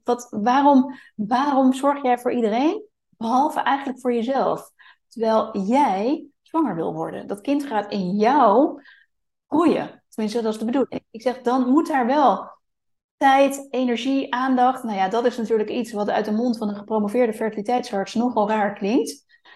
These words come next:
Hè, want ga ik dan zeggen van, nou, je moet relaxen en je hoort natuurlijk altijd wel de verhalen van, nou, je moet je kinderwens loslaten en dan komt het vanzelf. Nou, dat, je kan je kinderwens helemaal niet loslaten, dus dat pretendeer ik echt nooit.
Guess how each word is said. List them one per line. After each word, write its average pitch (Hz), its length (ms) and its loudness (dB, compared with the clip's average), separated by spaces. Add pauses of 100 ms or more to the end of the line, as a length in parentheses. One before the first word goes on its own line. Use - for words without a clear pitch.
(120)
Hè, 262 220 2
want 220 320 -2 (600)
ga - 260 -4
ik 233 180 0
dan 220 160 -2
zeggen 226 320 0
van, 226 100 -4
nou, 214 200 0
je 208 100 2
moet 214 180 0
relaxen 208 520 -2
en 202 100 -4
je 196 80 0
hoort 202 180 0
natuurlijk 202 260 -4
altijd 208 200 -4
wel 202 140 -2
de 196 80 -4
verhalen 196 360 -2
van, 190 120 -8
nou, 240 160 -2
je 233 60 0
moet 226 120 0
je 226 60 -10
kinderwens 220 400 -2
loslaten 214 520 0
en 202 60 -2
dan 196 80 -4
komt 220 200 -2
het 208 140 -6
vanzelf. 196 440 0
Nou, 196 240 -4
dat, 185 300 -8 (200)
je 190 100 -8
kan 202 220 -2
je 202 80 0
kinderwens 202 420 2
helemaal 202 260 6
niet 196 140 4
loslaten, 185 540 0
dus 180 120 -2
dat 196 160 -2
pretendeer 190 460 0
ik 185 100 -6
echt - 200 -6
nooit. 214 680 2